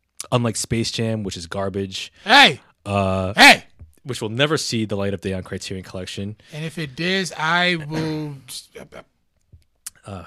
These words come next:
Speaker 1: but yes.
Speaker 2: Oh, you're gonna get the biggest kiss my ass ever.
Speaker 1: As you wish.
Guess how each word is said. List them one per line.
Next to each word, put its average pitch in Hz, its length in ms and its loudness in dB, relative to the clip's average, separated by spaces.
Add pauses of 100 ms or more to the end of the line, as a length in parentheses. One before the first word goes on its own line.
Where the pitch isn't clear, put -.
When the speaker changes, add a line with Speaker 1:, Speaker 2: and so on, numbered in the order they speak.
(500)
Speaker 1:
but 107 140 -6
yes. 120 600 -2
Speaker 2:
Oh, 117 220 -18 (460)
you're 143 100 -12
gonna 127 160 -12
get 139 200 -14
the 120 60 -20
biggest 120 380 -12
kiss 131 240 -14
my 120 200 -18
ass 117 340 -16
ever. 110 260 -20 (300)
Speaker 1:
As 101 260 -6
you 107 80 -4
wish. 90 560 -4